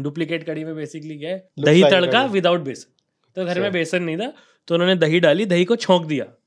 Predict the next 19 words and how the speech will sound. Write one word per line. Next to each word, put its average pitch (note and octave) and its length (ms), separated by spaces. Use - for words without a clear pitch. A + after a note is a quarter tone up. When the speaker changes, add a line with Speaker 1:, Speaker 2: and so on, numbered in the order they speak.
Speaker 1:
तड़का F3 260
Speaker 2:
हम्म। F#3 100
Speaker 1:
लगा C#3+ 160
दिया, C3 100
तो C#3 100
वो D#3 60
पूरा E3+ 260
एक F3 180
येलो D#3+ 420
कलर, D#3 280
मतलब D3+ 400
मसालों D#3+ 360
के F3+ 80
कलर D#3+ 260
वाली D#3+ 220
एक D#3+ 140
ग्रेवी C#3 240
बन C#3+ 180
गई B3 200